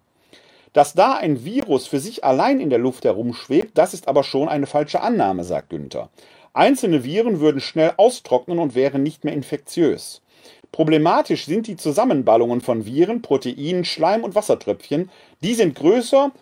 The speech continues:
und werden sehr wohl im Gewebe der einer Maske zurückgehalten. Dann etwas später an der Stelle. Manche Hersteller legen in ihre Stoffmaske ein dünnes Filtergewebe ein, wie es etwa in der Autoklimaanlage verwendet wird. Das sei an sich eine gute Idee, so Ster.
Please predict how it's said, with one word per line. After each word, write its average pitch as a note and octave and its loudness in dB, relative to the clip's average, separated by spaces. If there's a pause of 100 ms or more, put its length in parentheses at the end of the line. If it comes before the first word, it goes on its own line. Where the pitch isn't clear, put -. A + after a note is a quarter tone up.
(100)
und C3 0
werden D#3+ 4
sehr D#3+ 2
wohl D#3 4
im B2 -2
Gewebe F3+ 2
der A2 2
einer A2+ 2
Maske D3 0
zurückgehalten. - -4 (640)
Dann D#2 -12
etwas F#2 -6
später D#3+ -2
an E3+ -2
der D#3 2
Stelle. D#3+ -2 (1120)
Manche A#3 4
Hersteller F3+ 4
legen G#3 0
in F3+ -2
ihre D3+ 2
Stoffmaske F#3 2
ein C#3+ -2
dünnes F3+ -2
Filtergewebe B2 2
ein, E3 2
wie F#3+ -4
es F3+ 0
etwa - -2
in D3+ -2
der C#3 2
Autoklimaanlage G#2 0
verwendet D2+ -10
wird. B1+ -10
Das - 2
sei F#3+ 2
an B2+ -4
sich A3 -6
eine B2+ 0
gute C#3 -6
Idee, A#2 -4
so A#2 -2
Ster. A2+ -2